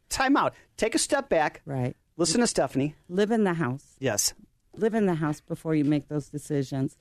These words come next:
Speaker 2: Not everybody's gonna want your fifty thousand dollar mari-, uh, marble tile, veined marble tile or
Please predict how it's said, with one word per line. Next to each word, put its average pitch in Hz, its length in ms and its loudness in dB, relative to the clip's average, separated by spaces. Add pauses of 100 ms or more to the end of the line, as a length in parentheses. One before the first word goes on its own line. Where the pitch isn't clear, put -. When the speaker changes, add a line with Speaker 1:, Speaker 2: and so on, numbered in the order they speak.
(300)
Speaker 2:
Not 208 360 0
everybody's 190 680 2
gonna 175 280 2
want 151 540 2 (160)
your 156 240 2
fifty 170 480 -2
thousand 160 480 2
dollar 139 500 2 (600)
mari-, 156 420 2
uh, 117 160 -6
marble 165 440 2
tile, 135 540 0
veined 156 440 4
marble 151 340 0
tile 143 500 -2
or 123 280 0